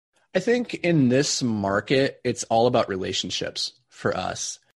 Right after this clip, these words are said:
We've had deals come to us from brokers that we've never met before, but because we're putting out educational content online, they know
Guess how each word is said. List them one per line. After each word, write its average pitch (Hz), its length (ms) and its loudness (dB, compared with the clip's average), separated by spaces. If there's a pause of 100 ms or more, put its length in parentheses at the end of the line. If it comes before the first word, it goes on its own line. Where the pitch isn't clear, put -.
(440)
We've 147 280 4
had 139 420 2
deals 123 300 2
come 131 160 0
to - 120 -4
us 117 140 0
from 110 160 -2
brokers 104 480 0
that 95 80 -2
we've 101 220 -6
never 131 240 -2
met 98 340 -8
before, 117 380 -4
but 113 180 -6
because 113 300 -2
we're 113 80 0
putting 107 340 0
out 101 100 0
educational 101 520 -2
content 90 440 -6
online, 117 540 -2
they 98 100 -2
know 95 280 -4